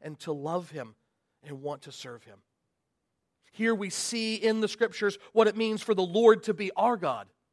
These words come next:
and we his people. Here and only here in his word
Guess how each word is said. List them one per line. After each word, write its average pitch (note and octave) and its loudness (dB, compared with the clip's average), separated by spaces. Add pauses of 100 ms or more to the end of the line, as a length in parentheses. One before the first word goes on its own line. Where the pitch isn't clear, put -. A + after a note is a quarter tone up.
(420)
and C#3+ -14
we E3+ -10
his D3 -4
people. C#3 -18 (580)
Here A#3+ -2
and G#3 -2
only B3+ 2
here D#3+ -6
in A#3+ 2
his A3+ 0
word G3+ 0